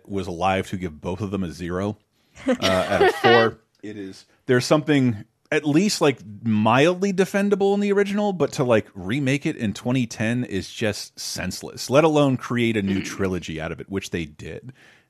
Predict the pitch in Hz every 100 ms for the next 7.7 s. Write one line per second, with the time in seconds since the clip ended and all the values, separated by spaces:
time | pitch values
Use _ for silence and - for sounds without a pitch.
0 | - 147 151 156 113 101 92 - - 185
1 | - 233 277 247 196 156 151 151 143 131
2 | 117 113 107 101 - 101 101 95 87 90
3 | 80 - 82 82 120 - _ _ _ -
4 | 104 101 98 95 92 _ _ _ 113 147
5 | 147 131 139 143 127 123 127 - 123 113
6 | - 131 123 127 117 113 101 - 101 90
7 | - 101 95 92 87 87